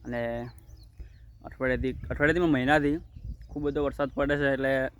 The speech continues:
મગફળીનું કામ હતું. બાજુથી મગફળીનું કામ પૂરું થયું નહીં, તમને બતાવી દઉં મગફળી.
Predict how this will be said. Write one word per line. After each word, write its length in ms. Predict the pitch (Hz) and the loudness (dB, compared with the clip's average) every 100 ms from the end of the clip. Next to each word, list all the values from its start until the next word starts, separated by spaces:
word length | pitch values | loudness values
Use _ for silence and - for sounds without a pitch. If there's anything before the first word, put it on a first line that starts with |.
| - - - - - - - - - - - - | -20 -20 -20 -20 -20 -20 -20 -20 -20 -20 -16 -6
મગફળીનું 420 | 131 - 139 139 | -4 0 2 2
કામ 160 | 147 147 | 2 2
હતું. 240 | 143 156 - - - - | 0 -4 -10 -20 -20 -6
બાજુથી 360 | 127 123 143 139 | -2 0 2 2
મગફળીનું 420 | 139 131 143 143 | 0 0 2 4
કામ 160 | 143 135 - | 2 -2 -6
પૂરું 200 | 143 147 | -2 0
થયું 160 | 151 | 2
નહીં, 300 | 147 165 143 151 - - - - | 2 4 2 -2 -12 -20 -20 -16
તમને 160 | 123 131 | -8 -6
બતાવી 220 | 127 143 | -2 0
દઉં 140 | 143 135 | 0 -2
મગફળી. 380 | 127 143 147 | -2 -2 0